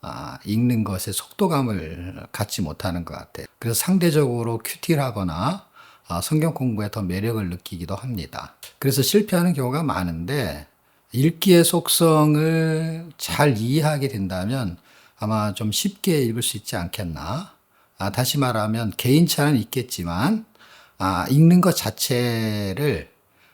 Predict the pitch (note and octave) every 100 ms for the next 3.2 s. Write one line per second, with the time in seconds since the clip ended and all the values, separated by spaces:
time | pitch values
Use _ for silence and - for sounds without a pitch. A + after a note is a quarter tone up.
0 | _ F2+ E2 E2 F2 C3 - G3 F3+ A#2+
1 | B2 C3+ - A#2+ G#2+ G2+ F#2+ - _ _
2 | _ - - A#2+ - C3+ A#2 A2 A2 C3
3 | B2 F2